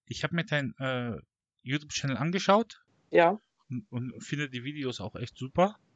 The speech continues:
Speaker 2: Ja, danke
Speaker 1: Ähm,
Speaker 2: dir. Freut mich.
Speaker 1: kommen, ko-, äh, regelmäßig Videos?
Speaker 2: Ja,
Speaker 1: Machst du das
Speaker 2: genau.
Speaker 1: einmal im Monat, einmal im Monat oder, äh, äh, alle zwei Wochen?
Speaker 2: Äh, ich hab mir tatsächlich keine feste Zeit ausgesucht, dass ich sag, einmal in der Woche oder einmal alle zwei Wochen kommt ein Video.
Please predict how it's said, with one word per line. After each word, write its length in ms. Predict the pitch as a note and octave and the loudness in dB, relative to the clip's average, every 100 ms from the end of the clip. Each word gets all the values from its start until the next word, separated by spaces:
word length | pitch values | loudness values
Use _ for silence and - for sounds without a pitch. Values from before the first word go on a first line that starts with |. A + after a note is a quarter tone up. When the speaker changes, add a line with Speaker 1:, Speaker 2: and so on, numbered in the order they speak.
| _ - | _ 2
Speaker 2:
Ja, 220 | E3+ E3+ | 6 6
danke 220 | - - | 8 8
Speaker 1:
Ähm, 60 | F#3+ | 8
Speaker 2:
dir. 140 | B2 - _ _ | 2 -2 _ _
Freut 300 | _ - D#3+ | _ 4 4
mich. 240 | - A#2 - _ _ _ - | 4 -10 -14 _ _ _ 2
Speaker 1:
kommen, 320 | D#3+ F#3 F3 - | 6 6 4 -6
ko-, 160 | - - _ _ - - | -8 -8 _ _ -14 0
äh, 80 | |
regelmäßig 840 | D#3 D3 D3+ G3 G#3 F3+ D#3 E3 - | 4 8 8 6 4 4 2 0 0
Videos? 580 | D#3 F3 A#3 - - - - - _ _ _ | 4 6 4 2 -10 -14 -20 -20 _ _ _
Speaker 2:
Ja, 100 | - | 6
Speaker 1:
Machst 120 | C#3+ C3+ | 6 6
du 40 | |
das 80 | C#3+ | 4
Speaker 2:
genau. 80 | D3+ | 4
Speaker 1:
einmal 180 | E3 | 4
im 60 | D#3 | 4
Monat, 460 | E3+ F#3 F#3+ - - _ | 2 4 4 0 -20 _
einmal 220 | - D#3 E3 | -2 0 2
im 60 | |
Monat 320 | E3 F3+ F#3 D3 | 2 4 2 2
oder, 220 | D3 C3+ | 2 4
äh, 300 | C3+ C3+ C3 | 2 2 0
äh, 140 | G#2 | -4
alle 160 | - D3+ | -2 -2
zwei 220 | - D#3 | 0 2
Wochen? 360 | E3 E3+ F3+ E3+ _ _ _ - - - | 2 2 -2 -4 _ _ _ -20 -20 2
Speaker 2:
Äh, 180 | C#3+ D3 | 8 8
ich 120 | - | 8
hab 100 | G3+ | 2
mir 100 | G#3 | 4
tatsächlich 480 | G3 F3 G3 G3 F3+ | 2 2 0 -2 -2
keine 240 | - F3 F3+ | 2 2 2
feste 500 | F#3+ F#3 F3 E3+ D#3 | -2 -2 6 6 6
Zeit 300 | - E3+ - | 6 4 6
ausgesucht, 520 | F#3+ - E3 F#3 - | 0 0 0 2 6
dass 120 | D3 | 4
ich 100 | C#3+ | 6
sag, 220 | E3 E3 | 4 6
einmal 240 | D3+ E3 D3+ | 4 4 6
in 60 | |
der 120 | D3 | 8
Woche 220 | C#3+ D#3+ E3+ | 8 10 10
oder 260 | C#3 D3 | 10 8
einmal 240 | - D#3+ C#3+ | 6 4 6
alle 160 | C#3+ | 6
zwei 300 | C#3 C#3+ E3 | 6 8 8
Wochen 240 | D3 C#3+ C3 | 8 2 2
kommt 240 | - - | 0 0
ein 100 | B2 | -2
Video. 460 | B2+ B2 C#3 D#3 | 0 6 8 6